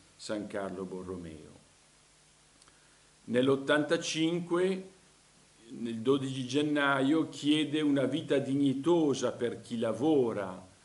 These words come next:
al convegno della Pastorale del Lavoro, richiamando una lettera pastorale dei vescovi degli Stati Uniti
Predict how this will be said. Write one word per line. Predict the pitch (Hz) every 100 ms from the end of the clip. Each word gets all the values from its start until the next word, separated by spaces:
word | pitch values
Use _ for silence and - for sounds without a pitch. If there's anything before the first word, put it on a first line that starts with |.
| _ _
al | - 104 104
convegno | 123 117 107 127 127 120 123 117 107
della | 117 120
Pastorale | 110 113 - 117 117 117 117
del | 110 110
Lavoro, | 110 98 117 110 92 87 85 - - _ -
richiamando | 98 113 120 127 135 147 143 143
una | 135 127 127
lettera | 135 135 135 131 120 110 - - -
pastorale | 123 123 - 127 131 139 143
dei | 127 123
vescovi | 113 135 135 131 127
degli | 123 120 120
Stati | 120 127 123
Uniti | 151 139 131 127 127 147 143